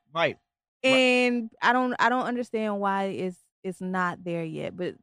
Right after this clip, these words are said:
Speaker 2: you said it's, it's on the way. Do you think, like, within the next, what, six months to a year to
Speaker 1: Nah, I think, yeah, I think we got a little time. <laughs>
Speaker 2: Yeah.
Speaker 1: Yeah, I think, I think we got a little time. Um,
Speaker 2: <laughs>
Speaker 1: but I, I just like, like I said, I like the idea of what I'm seeing from the, um,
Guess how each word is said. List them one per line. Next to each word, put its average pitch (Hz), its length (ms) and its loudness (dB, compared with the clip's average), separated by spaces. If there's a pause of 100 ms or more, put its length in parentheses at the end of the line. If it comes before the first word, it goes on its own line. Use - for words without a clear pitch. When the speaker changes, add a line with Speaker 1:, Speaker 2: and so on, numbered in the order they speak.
(180)
Speaker 2:
you 262 180 4
said 233 300 4
it's, 190 200 -2
it's 208 220 -2
on 202 240 -2
the 180 80 -4
way. 139 240 -4
Do 185 100 -2
you 262 160 4
think, 240 280 0
like, 196 240 2
within 190 320 0
the 175 80 -4
next, 170 380 -4
what, 135 220 -2 (140)
six 233 220 -4
months 277 520 0
to 208 100 -2
a 175 60 -2
year 277 600 0 (100)
to 196 220 0
Speaker 1:
Nah, 180 160 2
I 175 100 2
think, 165 200 -2
yeah, 131 120 -4
I 127 40 -4
think 143 140 -6
we 139 40 -4
got 135 100 -2
a 135 40 -4
little 131 140 -4
time. 156 280 0
<laughs> 233 200 2
Speaker 2:
Yeah. 370 200 10 (260)
Speaker 1:
Yeah, 175 200 4
I 180 40 4
think, - 260 6
I 196 40 -2
think 254 200 0
we 233 60 -2
got 202 140 4
a 190 40 2
little 190 180 0
time. 151 380 0 (360)
Um, 151 400 4 (340)
Speaker 2:
<laughs> - 300 -4
Speaker 1:
but 240 200 4
I, 233 160 4
I 233 60 0
just 220 180 -8
like, 214 180 2
like 214 140 0
I 220 40 -2
said, 220 180 0
I - 20 0
like 208 200 -2
the 151 120 -2
idea 170 400 2
of 135 120 -4
what 156 120 0
I'm 156 140 -2
seeing 156 400 -4
from 143 260 -8
the, 135 160 -4
um, 123 420 -6